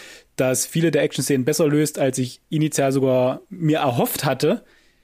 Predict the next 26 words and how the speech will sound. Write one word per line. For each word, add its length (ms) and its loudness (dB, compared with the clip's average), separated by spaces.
Da 100 0
fühlte 260 0
ich 60 0
mich 160 0
bestens 340 0
unterhalten. 680 0
Plus, 760 0
was 140 0
der 120 0
Trailer 260 0
verschwiegen 480 0
hat, 280 -2
so 140 -2
einen 140 2
gewissen 340 0
Tiefgang, 540 2
der 160 2
offensichtlich 420 -2
jetzt 300 -2
bei 120 2
Ronny 240 2
nicht 140 2
so 80 -2
gut 140 0
angekommen 440 2
ist. 280 0